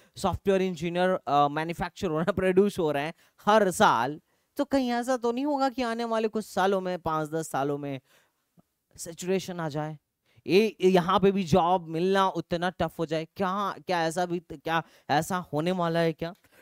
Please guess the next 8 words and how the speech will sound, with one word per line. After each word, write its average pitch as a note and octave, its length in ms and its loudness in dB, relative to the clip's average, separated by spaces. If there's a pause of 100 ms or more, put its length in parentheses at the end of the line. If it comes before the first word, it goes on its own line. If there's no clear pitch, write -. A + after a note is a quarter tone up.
(120)
क्या C4 120 10
ऐसा F#3+ 360 0
होने A3 300 0
वाला G#3+ 220 0
है? A3 160 -2 (260)
जैसे G3 200 4
अगर F3+ 320 4
मैं F3+ 300 0